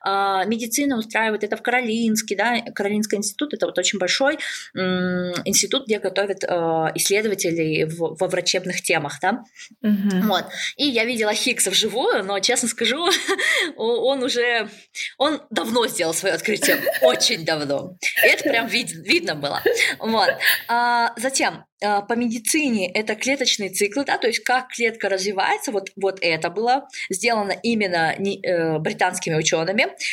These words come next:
Speaker 1: Апоптоз, и я даже себе выписала, что такое апоптоз. Регулируемый процесс программируемой клеточной гибели. Понимаешь, я такая села,
Speaker 2: М.
Speaker 1: "Хм,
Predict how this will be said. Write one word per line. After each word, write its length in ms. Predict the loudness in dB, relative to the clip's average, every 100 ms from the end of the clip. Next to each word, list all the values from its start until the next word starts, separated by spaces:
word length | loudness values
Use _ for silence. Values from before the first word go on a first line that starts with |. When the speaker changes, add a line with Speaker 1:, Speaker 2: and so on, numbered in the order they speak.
| -4 -2
Speaker 1:
Апоптоз, 580 | 0 0 -2 -2 0 -2 -2
и 80 |
я 140 | 0 2
даже 160 | 0
себе 220 | 0 -2 -2
выписала, 500 | 0 0 0 2 2
что 220 | 2 0
такое 280 | 0 -2 -2
апоптоз. 800 | -2 -2 -4 -2 0 2 0 -4 _ _ -16 -12 -12 -14 _
Регулируемый 840 | -2 -2 0 -2 0 0 0 -2 -2
процесс 440 | -2 0 0 0
программируемой 880 | -2 -6 -2 -2 0 0 0 -2 -2
клеточной 580 | 0 -2 0 0 0 -2
гибели. 640 | -2 -2 0 -2 -2 -8 _ _ _ _ _ _
Понимаешь, 380 | -4 0 0 0
я 80 | -4
такая 220 | 0 2
села, 260 | 4 2 2
Speaker 2:
М. 120 | 0 -2 -6 -12 _ -20 -14 -4
Speaker 1:
"Хм, 400 | 0 0 -2